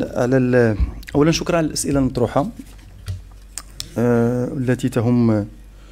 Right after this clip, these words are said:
جملة من القضايا اللي طبعا عندها راهينيتها. غادي نبدأ بالسؤال الأول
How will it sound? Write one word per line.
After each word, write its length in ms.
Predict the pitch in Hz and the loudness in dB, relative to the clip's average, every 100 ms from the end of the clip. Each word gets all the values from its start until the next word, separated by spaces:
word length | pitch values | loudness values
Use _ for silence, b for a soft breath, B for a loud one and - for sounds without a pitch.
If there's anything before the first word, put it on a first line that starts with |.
| b b - | b b -10
جملة 340 | 117 123 117 | 0 2 4
من 420 | 113 110 110 107 - - - - - - - - - | 4 4 2 2 -2 -10 -20 -20 -12 -10 -10 -10 -6
القضايا 640 | 113 - 107 110 110 156 285 294 - - - - - - - - - - - 123 | -6 -2 0 2 2 2 0 -4 -8 -10 -20 -20 -20 -20 -20 -20 -20 -20 -10 -8
اللي 100 | 120 | -4
طبعا 340 | 110 113 113 | 0 2 2
عندها 260 | 107 104 107 | 0 0 0
راهينيتها. 680 | 101 104 104 98 110 175 - - - - - - - - - - - - - - - - - - B B B B - - - - - - - - - - - - - - - - - - | 0 0 -2 0 -2 -2 -6 -18 -20 -20 -20 -20 -20 -20 -20 -20 -20 -20 -20 -20 -20 -20 -20 -20 B B B B -20 -20 -20 -20 -20 -20 -20 -20 -20 -20 -20 -20 -20 -20 -20 -18 -10 -2
غادي 180 | 147 185 | 0 2
نبدأ 200 | 151 180 | 0 -2
بالسؤال 280 | - - 147 | -2 -6 -2
الأول 480 | 123 120 175 233 | 0 4 2 0